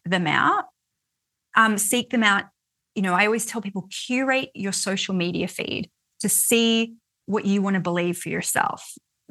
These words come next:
Be in masterminds, listen to podcasts. And I'm in a real writing phase of my life at the moment. And so I'm, I'm listening to podcasts about writing because I wanna normalize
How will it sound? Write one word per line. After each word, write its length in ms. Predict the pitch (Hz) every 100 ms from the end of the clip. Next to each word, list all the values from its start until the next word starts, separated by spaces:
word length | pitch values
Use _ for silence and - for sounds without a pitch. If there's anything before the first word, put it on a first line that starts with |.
| 196
Be 260 | 247 277 294
in 100 | 254
masterminds, 760 | 226 269 - 247 202 185 180
listen 420 | 185 214 - 254
to 120 | 233 214
podcasts. 760 | - 214 208 - 196 170 -
And 160 | 202 190 - - - 233
I'm 160 | 254
in 60 | 285
a 60 |
real 180 | 226 220
writing 840 | 196 180 180 196 - 240 240 240 -
phase 300 | - 240 233
of 100 | 233
my 120 | 233
life 260 | 233 226 -
at 60 |
the 80 | 240
moment. 380 | 240 277 349 339 _ _ -
And 100 | 226
so 140 | 254
I'm, 440 | 240 233 233 - _ _
I'm 280 | 226 233 202
listening 380 | 180 - 247 254
to 100 | -
podcasts 520 | - 359 - 226 185
about 340 | 185 185 185 -
writing 460 | 233 294 285 214
because 240 | 196 196 226
I 80 |
wanna 300 | 226 220 226
normalize 880 | 226 220 226 226 214 196 180 175 175